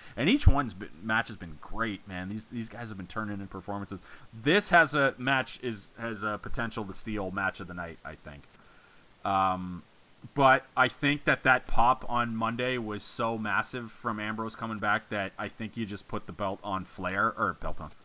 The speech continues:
Flair. What am I talking about? Wow, I'm a match behind. I think you put the belt on Rollins. And, uh, yeah, just let them, let them have a little run. 'Cause like we said, Ziggler and McIntyre could just beat the B team on Mo-, like,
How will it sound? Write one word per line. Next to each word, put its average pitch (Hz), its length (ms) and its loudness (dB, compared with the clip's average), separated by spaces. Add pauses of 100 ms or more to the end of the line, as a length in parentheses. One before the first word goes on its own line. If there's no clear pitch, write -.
Flair. 82 260 -6
What 87 80 -8
am 95 60 -8
I 90 80 -6
talking 85 200 -8
about? 85 140 -10
Wow, 87 200 -2
I'm 95 100 -2
a 95 40 -6
match 87 260 -4
behind. 98 300 -4 (280)
I 113 80 4
think 151 200 4
you 160 60 2
put 202 140 6
the 156 80 10
belt 135 360 10
on 117 280 4
Rollins. 110 580 6 (840)
And, 123 460 4
uh, 131 240 12
yeah, 139 220 10
just - 180 -6
let 135 160 4
them, 135 320 4
let 127 220 4
them 131 180 4
have 123 200 6
a 127 40 2
little 123 160 4
run. 127 260 4
'Cause 123 200 0
like 143 160 10
we 196 100 8
said, 143 300 10
Ziggler 139 360 8
and 131 80 8
McIntyre 131 480 8
could 120 140 2
just 117 220 4
beat 120 180 2
the 127 80 4
B 117 220 4
team 104 260 2
on 101 160 2
Mo-, 107 120 0
like, 113 260 4